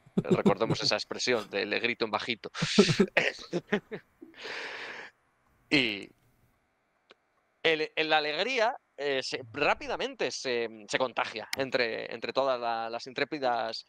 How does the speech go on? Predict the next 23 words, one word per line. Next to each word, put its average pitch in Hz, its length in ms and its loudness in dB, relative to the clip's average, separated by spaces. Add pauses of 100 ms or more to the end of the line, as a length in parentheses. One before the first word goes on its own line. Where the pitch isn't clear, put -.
(100)
salvajes 127 580 0
que, 117 420 -4
que 113 80 -2
van 151 280 0
de, 127 380 -2
de 123 120 -4
mucho, 160 480 0 (220)
de 135 80 -2
mucho 160 280 0
mejor 135 640 0
grado 156 440 0
escoltando 131 640 -2
al, 120 500 -4
al 113 200 0
jeep, 156 220 -4 (960)
hasta 120 200 2
que, 113 120 2
bueno, 110 220 0 (160)
ya 107 380 2 (100)
se - 200 0
hará 135 140 4
de 139 100 -2
noche. 117 360 -6